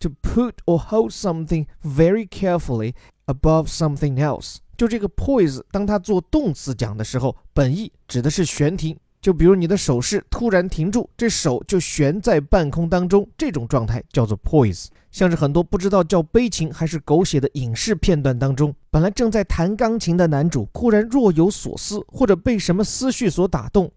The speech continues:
他手指就会停在半空当中。你就应该这样说：“He poised his fingers over the keyboard。”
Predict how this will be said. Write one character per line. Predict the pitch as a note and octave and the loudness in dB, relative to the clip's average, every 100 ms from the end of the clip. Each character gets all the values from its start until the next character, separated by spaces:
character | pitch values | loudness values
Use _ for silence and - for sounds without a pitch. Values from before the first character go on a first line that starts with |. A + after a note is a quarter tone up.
| - | -4
他 | F3+ | -2
手 | - - D3 F3+ | -2 2 2 0
指 | - - | -4 -8
就 | - B2+ | -2 0
会 | A#2+ - | -2 -6
停 | - A#2+ C#3 | -8 -4 -2
在 | E3+ E3 - | 0 0 0
半 | - B2+ G2 | 0 0 0
空 | A2 A2 | -6 -4
当 | A#2 A#2+ | -2 0
中。 | C3 - _ _ | -2 -2 _ _
你 | B2 | -2
就 | B2 | 0
应 | B2 | 0
该 | C3 | 0
这 | C#3+ | 2
样 | C#3+ | 2
说： | B2 D3 - - _ - | 4 2 0 -8 _ -8
“He | D#3+ - | -8 -2
poised | - G3+ B3 A#3 - - | 0 2 0 -2 -8 -4
his | E3+ D#3 | -4 -4
fingers | - F3+ F3+ B2 G#2 - - | -4 -2 0 0 -2 -6 0
over | D#3+ D3 D3 | 2 2 0
the | C3+ | -2
keyboard。” | - F3 D#3+ - G2 F2+ | -6 -4 -4 -2 -4 -4